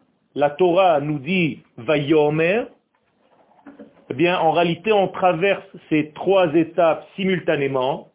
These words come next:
très rapidement, mais elles sont nécessaires, Or Maim Rakia, et la chose se fait. Baruch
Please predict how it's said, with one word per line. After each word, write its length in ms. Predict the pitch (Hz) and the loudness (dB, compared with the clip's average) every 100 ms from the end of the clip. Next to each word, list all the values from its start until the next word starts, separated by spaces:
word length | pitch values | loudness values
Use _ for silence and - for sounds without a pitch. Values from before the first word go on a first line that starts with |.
| _ | _
très 280 | - - 202 | -12 -4 0
rapidement, 840 | 180 165 151 131 139 135 151 220 - _ _ _ | 0 -2 -4 -6 -2 0 0 -2 -10 _ _ _
mais 160 | 139 170 | -4 0
elles 200 | 160 151 | 0 0
sont 120 | 156 | 0
nécessaires, 800 | 147 143 143 135 143 147 196 - - _ _ _ _ _ | -2 0 -2 0 0 2 0 -4 -12 _ _ _ _ _
Or 320 | 180 190 175 143 | -2 2 2 0
Maim 460 | 160 160 156 147 | 0 0 -2 -2
Rakia, 680 | 127 127 - 131 147 226 - _ - - _ _ _ _ _ _ _ _ _ - | -2 -4 -2 0 0 -2 -10 _ -20 -20 _ _ _ _ _ _ _ _ _ -2
et 100 | 196 | 0
la 120 | 190 180 | 0 0
chose 260 | 185 202 - | 0 0 -2
se 120 | 202 | -4
fait. 320 | 185 123 - _ _ _ _ _ _ _ _ _ | -2 -4 -6 _ _ _ _ _ _ _ _ _
Baruch 520 | 113 143 165 202 175 | -4 0 2 4 2